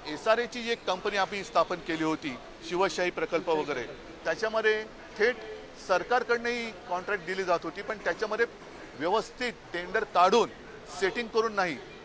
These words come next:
तर ती सुद्धा घरं देण्याची जबाबदारी सरकारने घ्यायला पाहिजे.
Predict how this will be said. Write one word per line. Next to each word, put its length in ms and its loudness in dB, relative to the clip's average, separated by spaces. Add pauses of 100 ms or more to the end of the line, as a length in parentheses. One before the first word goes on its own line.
(200)
तर 80 2
ती 300 -8
सुद्धा 380 4 (580)
घरं 180 6
देण्याची 380 2
जबाबदारी 400 2
सरकारने 420 -2
घ्यायला 220 0
पाहिजे. 280 -2